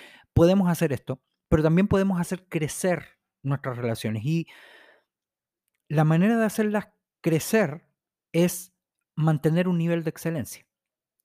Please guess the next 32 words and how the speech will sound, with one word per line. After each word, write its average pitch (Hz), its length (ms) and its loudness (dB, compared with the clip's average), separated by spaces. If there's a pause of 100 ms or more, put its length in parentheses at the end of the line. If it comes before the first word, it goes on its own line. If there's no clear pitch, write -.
(200)
O 151 100 0
sea, 196 380 0 (180)
lo 139 140 2
que 147 60 4
estábamos 165 340 0
diciendo 151 360 -2
antes, 123 380 -2
que 135 240 -2 (300)
no 160 320 4
se 196 160 -2
trata 196 340 0
de 190 180 2
primario, 170 580 0
secundario, 160 840 0
etcétera, 151 560 -2
solamente, 180 800 2 (240)
sino 147 320 0
que 170 220 0 (920)
cómo 208 600 2 (360)
está 170 240 -4
siendo 190 320 0
beneficioso 170 600 0
para 143 140 -2
mí. 110 180 -8 (460)
Puede 170 180 4
ser 165 200 -2
alguien 180 280 0
que 175 100 -2
a 156 40 2
lo 156 60 0
mejor, 165 480 -2 (400)
mm, 151 300 2